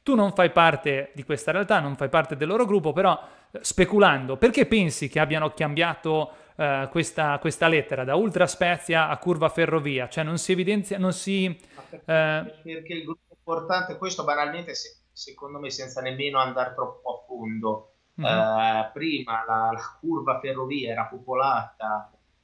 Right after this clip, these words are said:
Speaker 2: eh, e c'era un coordinamento attorno appunto agli Ultras Spezia, dove tutti i gruppi facevano parte del, del, degli Ultras Spezia, quindi degli U S, indipendentemente che poi fisicamente il Pierini di turno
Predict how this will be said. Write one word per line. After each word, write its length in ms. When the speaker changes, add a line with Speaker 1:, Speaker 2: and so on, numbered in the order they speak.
Speaker 2:
eh, 540
e 40
c'era 420
un 180
coordinamento 880
attorno 600
appunto 460
agli 140
Ultras 380
Spezia, 760
dove 220
tutti 300
i 80
gruppi 360
facevano 540
parte 500
del, 280
del, 1040
degli 220
Ultras 400
Spezia, 460
quindi 320
degli 100
U 180
S, 220
indipendentemente 840
che 180
poi 240
fisicamente 680
il 100
Pierini 460
di 180
turno 600